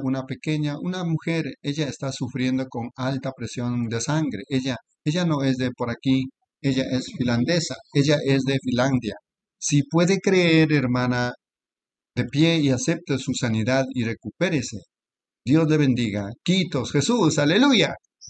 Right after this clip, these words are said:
¿Qué estaba diciendo? Si puedes creer. Párrafo treinta y ocho. Dígale a esa pequeña mujer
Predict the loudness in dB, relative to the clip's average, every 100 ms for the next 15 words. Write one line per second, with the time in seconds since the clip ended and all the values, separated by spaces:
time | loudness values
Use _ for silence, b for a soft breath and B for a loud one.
0 | -2 0 0 0 2 0 0 0 2 0
1 | -2 -8 -12 -6 0 0 0 -4 -4 -2
2 | -2 -4 -10 -20 _ _ _ _ _ -2
3 | -2 -2 -4 -2 -2 -2 -4 -4 -6 -4
4 | -2 0 0 0 -2 -4 -6 -6 -4 -2
5 | -2 -2 -4